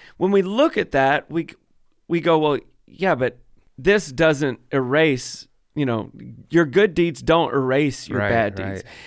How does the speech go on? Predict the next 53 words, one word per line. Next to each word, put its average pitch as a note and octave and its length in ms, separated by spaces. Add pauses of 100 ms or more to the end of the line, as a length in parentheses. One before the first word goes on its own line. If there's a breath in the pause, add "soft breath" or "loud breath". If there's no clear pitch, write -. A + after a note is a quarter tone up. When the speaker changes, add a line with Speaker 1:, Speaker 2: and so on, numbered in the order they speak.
(140 loud breath)
Speaker 1:
We F#3 140
understand F3 800
that A#2+ 240
the B2 60
scale A#2 360
doesn't G#2+ 340
work G#2 220
that F#2+ 160
way, G2+ 160
but C3+ 160
we D#3+ 140
want D3 300
it A#2+ 100
to A#2+ 100
work F2+ 240
that - 100
Speaker 2:
Yeah. G2+ 260
Speaker 1:
way. G#2+ 60 (260 soft breath)
Speaker 2:
Yeah, F#3+ 160
'cause A2+ 140
it A#2 80
puts B2+ 220
us A#2+ 160
in G#2+ 100
control, - 640
'cause A2 160
then A2+ 180
we G#2+ 100
can G2+ 380
essentially, G#2 680 (520 soft breath)
it, - 180
it's - 140
almost D3 420
like A2+ 200
a G2+ 80
form G#2 440
of F#2 200
selling A2 320
indulgences, G2+ 960
you G#3 60
know, C4+ 80
Speaker 1:
Yeah. G#3 60
Speaker 2:
because A2+ 240
you A2 80
can A2+ 120
just G#2+ 280
pay C3 320
for G#2+ 120
what G#2+ 140
you're G#2+ 100
about G#2+ 320
to G2 60
do G#2 420